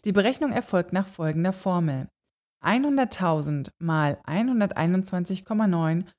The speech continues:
durch einundachtzig Komma fünf. Das inflationsbereinigte Anfangsvermögen beträgt somit etwa hundertneunundvierzigtausendfünfhundertsiebzig Euro.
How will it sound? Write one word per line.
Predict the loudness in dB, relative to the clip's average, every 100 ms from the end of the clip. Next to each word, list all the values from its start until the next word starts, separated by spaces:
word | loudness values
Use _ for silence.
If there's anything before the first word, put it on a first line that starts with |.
| _ _
durch | -6 -6 -4
einundachtzig | -2 0 0 -2 -6 -8 -8 -6
Komma | -2 0 0
fünf. | -2 -4 -6 -6 _ _ _ _ _ _
Das | -4 0
inflationsbereinigte | 2 2 0 0 -4 -4 -6 -2 0 -2 -4 -6
Anfangsvermögen | -2 -2 -2 -4 -4 -4 -2 0 0
beträgt | -2 -4 -6 -6
somit | -4 -2 -2
etwa | -4 -4 -2 -2
hundertneunundvierzigtausendfünfhundertsiebzig | 0 -2 0 2 2 0 -6 -6 -6 -4 -4 -2 -4 -6 -6 -8 -4 -2 -2 -2 -6 -6 -10 -12 -8
Euro. | -4 -2 -2 -4